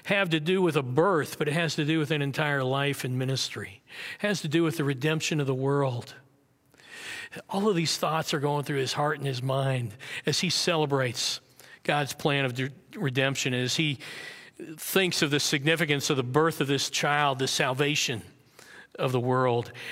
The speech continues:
A-, and notice how he alludes to the character of God. He says, "According to your word, you are so sovereign, God. You are faithful. You are trustworthy." He's able to point out, just by talking about what has happened,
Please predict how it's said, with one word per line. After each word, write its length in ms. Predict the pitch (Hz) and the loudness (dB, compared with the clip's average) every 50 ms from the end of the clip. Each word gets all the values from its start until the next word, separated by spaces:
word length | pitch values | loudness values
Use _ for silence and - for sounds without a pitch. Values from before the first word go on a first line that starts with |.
| - - | -6 -4
A-, 40 | 156 | -2
and 280 | 151 139 151 151 160 | -2 0 0 2 4
notice 380 | 165 165 180 180 170 156 139 - | 4 4 4 4 4 2 2 2
how 220 | - 160 156 147 | 2 2 2 4
he 120 | 151 151 151 | 2 2 2
alludes 520 | 143 139 143 156 160 160 160 147 - - | 4 4 4 4 4 4 2 0 0 -2
to 100 | - 147 | 0 0
the 80 | 131 131 | 0 0
character 500 | 127 - 160 151 147 139 143 - 143 135 | 2 2 4 4 4 2 2 0 0 0
of 120 | 123 120 | 0 0
God. 400 | 123 135 135 135 135 131 131 127 | 2 2 2 4 4 4 2 2
He 40 | 131 | 2
says, 220 | 127 - 170 139 | 0 0 0 0
"According 380 | 131 - - 165 156 151 147 147 | -2 0 2 2 2 2 2 0
to 60 | 139 135 | 0 2
your 160 | 139 135 131 | 2 2 2
word, 520 | 131 135 147 151 151 147 143 139 131 - - - - - - - | 2 2 4 4 4 4 2 2 0 -4 -8 -10 -10 -10 -6 0
you 140 | - 165 180 | 2 4 4
are 100 | 170 151 | 4 4
so 240 | - - 196 180 156 | 2 2 2 2 2
sovereign, 540 | - - - 165 151 151 147 151 143 135 127 | 2 2 2 4 4 4 4 4 2 2 2
God. 400 | 139 135 127 123 120 120 - - - - - - - | 2 2 2 2 0 -2 -4 -8 -12 -14 -14 -8 -2
You 140 | - 175 160 | 2 4 4
are 100 | 160 143 | 4 2
faithful. 600 | 139 - - - 170 160 156 - - - 139 139 | 0 0 0 2 2 2 2 -2 -2 0 0 2
You 160 | 135 156 165 160 | 2 4 4 2
are 80 | 147 | 2
trustworthy." 1040 | 143 - - - - 175 151 156 - - - 151 143 139 139 127 123 113 101 85 - - - - - _ _ _ _ _ - - - - - - - - - | 0 -2 -2 0 0 2 2 2 0 0 0 2 2 2 2 2 0 -2 -4 -8 -12 -18 -20 -20 -20 _ _ _ _ _ -20 -20 -16 -12 -12 -10 -10 -8 -6
He's 340 | - 139 151 175 175 147 | -4 -2 -2 0 0 2
able 220 | 175 196 202 190 175 | 2 4 4 4 2
to 80 | 170 | 2
point 380 | 147 - - 208 196 185 170 170 | 0 2 2 2 2 2 2 2
out, 220 | 175 175 170 160 | 2 2 2 2
just 200 | 165 185 170 - | 0 0 0 0
by 120 | - 165 156 | 0 0 0
talking 340 | - - 175 170 165 160 165 | 2 2 2 2 2 2 2
about 180 | 160 156 147 | 2 2 2
what 140 | 151 165 156 | 2 2 0
has 160 | 139 - - | 0 -2 -2
happened, 460 | 170 156 151 156 - - 135 120 117 | 0 0 0 0 0 -2 -4 -6 -6